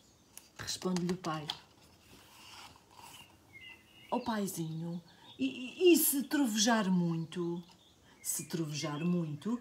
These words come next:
o que é importante ficará no mesmo sítio,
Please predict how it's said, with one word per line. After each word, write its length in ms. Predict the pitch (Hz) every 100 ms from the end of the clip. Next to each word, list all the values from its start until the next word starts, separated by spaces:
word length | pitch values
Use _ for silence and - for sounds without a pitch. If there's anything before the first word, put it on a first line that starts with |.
| - - 214
o 80 |
que 140 | - 208
é 40 |
importante 840 | 180 165 165 - 165 160 156 262 277
ficará 440 | - 262 247 247
no 120 | 247
mesmo 320 | 233 311 370
sítio, 520 | 359 - - - -